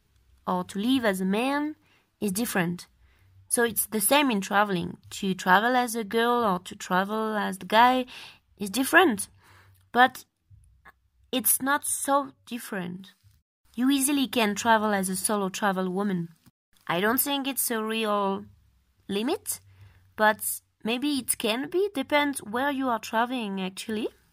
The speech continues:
There is some countries more unwelcoming for women maybe, but this is not the countries I have been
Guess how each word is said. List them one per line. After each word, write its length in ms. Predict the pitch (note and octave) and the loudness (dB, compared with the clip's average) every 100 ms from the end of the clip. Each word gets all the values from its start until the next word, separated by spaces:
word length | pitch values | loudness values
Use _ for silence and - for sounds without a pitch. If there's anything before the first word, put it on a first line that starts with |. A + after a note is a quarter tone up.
| _ _ _ _ _ - | _ _ _ _ _ -6
There 140 | D#3 G3 | 0 0
is 140 | A#3 | 0
some 300 | - A3+ A3 | 2 2 2
countries 680 | A#3 A#3+ A#3+ C4 C4 C4+ A#3 | 4 4 4 0 4 2 2
more 400 | G#3 G3+ G3 G3 - - _ _ _ - | 0 2 2 0 -6 -20 _ _ _ -2
unwelcoming 640 | G3 A3 A#3 A#3+ D4 D4 C#4 | 0 2 0 0 0 0 0
for 280 | - B3+ A#3 | 2 2 4
women 340 | C#4+ G4+ E4 | 4 4 4
maybe, 300 | D#4+ D#4+ F#4+ A#4+ - - _ - | 2 2 0 -2 -12 -20 _ 2
but 240 | A#3+ A#3 _ - | 4 2 _ -8
this 180 | C#4 D#4+ | -4 -4
is 140 | D4 | -2
not 180 | D#4 C4+ | 0 -2
the 80 | C4 | -2
countries 720 | C4 A#3 A#3+ C4+ C4 B3+ A#3+ | 0 2 2 0 0 2 4
I 140 | A3 | 4
have 300 | A3 G#3+ G#3 | 2 -2 -4
been 440 | G#3+ G#3+ A3 G#3+ | -4 -2 0 -2